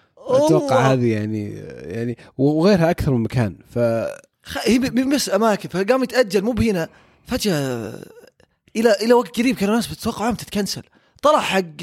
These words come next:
Speaker 1: آه، يعني، آه، مسؤول كبير في اليابان قال: "أوه، ممكن تتكنسل". بعدين طلعوا مسؤولين اللجنة الأولمبية العالمية، ال آي أو سي،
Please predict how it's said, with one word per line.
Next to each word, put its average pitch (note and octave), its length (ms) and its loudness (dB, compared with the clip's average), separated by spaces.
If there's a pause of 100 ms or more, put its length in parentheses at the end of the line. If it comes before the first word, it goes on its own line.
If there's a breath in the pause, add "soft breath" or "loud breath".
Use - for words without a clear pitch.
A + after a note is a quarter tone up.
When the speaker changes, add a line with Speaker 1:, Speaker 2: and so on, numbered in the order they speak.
Speaker 1:
آه، D#3 300 0
يعني، C3 380 -8 (400 soft breath)
آه، - 160 -12
مسؤول F3 280 -2
كبير G3+ 260 0
في F3 60 -6
اليابان F#3 760 2
قال: F#3 120 -2
"أوه، G3 160 4
ممكن F#3+ 240 -4
تتكنسل". F#3+ 540 -2
بعدين E3 200 -2
طلعوا F#3 280 -2
مسؤولين F3+ 360 -4
اللجنة D#3 460 -2
الأولمبية D#3 600 -2
العالمية، D3 380 -2
ال C#3 80 0
آي D3+ 160 2
أو D#3 80 4
سي، F3+ 320 -4